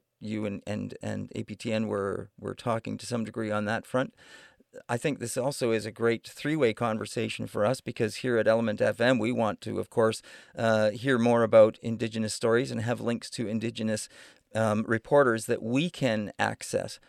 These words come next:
to get those stories out in this part of the, uh, country as well. So perhaps that is something we could talk about in terms of, you know, making sure we stay in touch with you,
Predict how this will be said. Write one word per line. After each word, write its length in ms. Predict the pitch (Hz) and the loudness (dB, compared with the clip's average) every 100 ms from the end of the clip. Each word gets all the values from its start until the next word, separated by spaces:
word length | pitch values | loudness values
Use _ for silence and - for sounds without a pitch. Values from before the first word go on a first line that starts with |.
| _ | _
to 120 | - | -4
get 200 | 120 113 | 0 0
those 180 | 113 110 | 0 -2
stories 500 | - 120 110 104 104 - | -2 0 2 0 -2 0
out 260 | 107 101 | 2 2
in 220 | - 107 | -2 -4
this 220 | 101 110 - | -2 -4 -2
part 260 | 123 110 | 2 2
of 140 | 107 98 | 2 -4
the, 260 | 101 101 | -4 -2
uh, 80 | 101 | -2
country 400 | - 120 - 104 | -2 -6 -4 -6
as 140 | 101 | -6
well. 240 | 127 123 - - - - | -4 -4 -6 -18 -20 -18
So 340 | - 127 117 | 4 8 8
perhaps 440 | 110 117 120 135 - | 8 2 0 0 2
that 180 | 123 117 | 2 2
is 80 | |
something 340 | - 131 - 110 | 0 -2 0 0
we 140 | 127 | 0
could 160 | - - | -2 0
talk 240 | 123 117 | 2 2
about 260 | 110 117 120 | 2 2 2
in 140 | 110 | -2
terms 300 | 131 123 117 | 0 0 2
of, 220 | 117 107 - - - | 6 6 4 -18 -10
you 80 | - | 0
know, 80 | 127 | 4
making 240 | 123 131 | 4 2
sure 180 | 120 131 | 0 0
we 120 | 117 | 0
stay 240 | 120 - 123 | -2 0 0
in 100 | 107 | 0
touch 300 | - 123 - | -2 -4 -4
with 160 | 110 | -8
you, 400 | 120 139 107 107 | 0 2 2 0